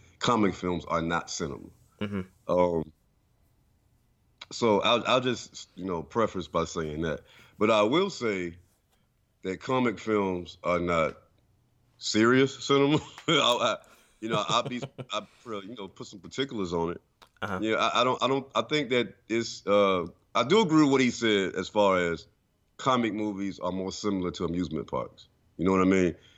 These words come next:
Speaker 1: Like, going to an amusement park, Disney World or, you know, Six Flags or whatever, is a distinct, uh, there's a big distinction between going to a amusement park like that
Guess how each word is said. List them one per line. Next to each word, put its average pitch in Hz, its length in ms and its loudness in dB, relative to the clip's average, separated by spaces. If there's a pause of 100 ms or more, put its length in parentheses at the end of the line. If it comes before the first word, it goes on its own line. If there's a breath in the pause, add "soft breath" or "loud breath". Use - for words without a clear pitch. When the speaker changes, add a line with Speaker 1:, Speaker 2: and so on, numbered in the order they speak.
(160 soft breath)
Speaker 1:
Like, 104 180 2
going 170 280 4
to 165 120 2
an 131 60 4
amusement 117 560 2
park, 78 360 -2 (300)
Disney 104 320 0
World 92 500 2
or, 73 340 -2 (840)
you 87 100 -2
know, 73 160 0
Six 101 280 -2
Flags 90 380 2
or 87 40 -2
whatever, 80 440 0 (640 soft breath)
is 113 440 4
a 107 80 2
distinct, 117 400 -2
uh, 107 40 0
there's 127 160 0
a 123 60 -2
big 139 220 -2
distinction 123 500 -4
between 98 420 -4
going 92 360 0
to 78 320 -6 (460)
a 80 200 0 (580)
amusement 95 460 4
park 85 260 4
like 73 200 0
that 82 260 2